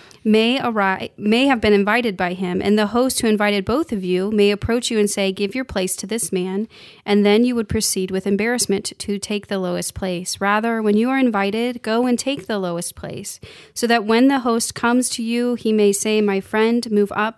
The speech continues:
to a higher position.' Then you will enjoy the esteem of your companions at the table. For everyone who exalts himself will be humbled, but the one who humbles himself will be exalted." So my mind went there and thinking about kneeling and it, this being this act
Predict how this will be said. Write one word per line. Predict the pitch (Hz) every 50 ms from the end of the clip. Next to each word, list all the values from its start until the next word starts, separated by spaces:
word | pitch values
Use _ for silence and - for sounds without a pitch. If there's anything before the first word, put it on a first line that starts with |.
| - 160
to | - - 214
a | 208 196
higher | 202 202 190 190 185
position.' | 185 190 196 190 185 185 185 - - 180 185 196 196 202 - - - - - _ _ _
Then | - 208 214 220 226 233
you | 233 240 226
will | 220 208 202
enjoy | 202 196 190 - 185 185 185
the | 185 180 185
esteem | 185 - - 220 226 226
of | 214 196
your | 196 185 185
companions | - - 196 - 220 220 226 226 226 226 226 214
at | 214 208 -
the | 214 196
table. | - - 185 185 180 175 175 180 180 - _ _ - - - - _
For | - 202 202
everyone | 202 202 233 233 233 240 240 233
who | 233 247
exalts | 254 247 220 202 214 220 247 269 - -
himself | 233 226 226 - 226 220 226 220 -
will | 226 220 220
be | 208 226 220
humbled, | 202 214 214 214 190 156 143 110 - - - - - - - - _ -
but | 226 226 233 - -
the | 233
one | 220 226 226
who | 233 240 226
humbles | - 220 214 208 208 208 202 -
himself | 214 208 196 - - 180 180 180 190 - - - - -
will | 202 208 208 208 196
be | 202 196 190 185 - -
exalted." | 190 - - 180 175 180 - - - 190 202 196 - _ _ _ - _ _ _ _ _ _ - _ -
So | - - 240
my | 269 330
mind | 370 339 302 262 240
went | 226 214 208 -
there | 214 214 214 196 180
and | 175 185 190
thinking | 208 202 196 202 202 202
about | 190 196 190 190 185 - -
kneeling | - 214 208 208 208 202 202 208 208 202 202
and | 190 190 185 185 180
it, | - - - - - _ _
this | - 196 196 -
being | - - 208 208 226 226 214
this | 185 196 -
act | - - 180 185 196 - -